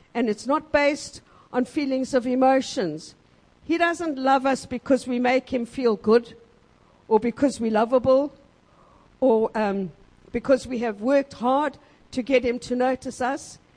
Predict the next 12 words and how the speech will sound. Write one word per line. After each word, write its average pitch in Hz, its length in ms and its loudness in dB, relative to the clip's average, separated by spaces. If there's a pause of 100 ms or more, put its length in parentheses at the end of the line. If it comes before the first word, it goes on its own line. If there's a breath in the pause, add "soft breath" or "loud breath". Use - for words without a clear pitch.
(180 soft breath)
None 320 200 -4
of 330 160 -6
those 320 340 0
reasons, 302 500 0
but 262 140 2
he 233 160 -2
loves 285 380 -2
us 240 220 -2 (180 soft breath)
because 269 380 -6
he 285 180 -6
is 330 300 -6
love. 220 280 -8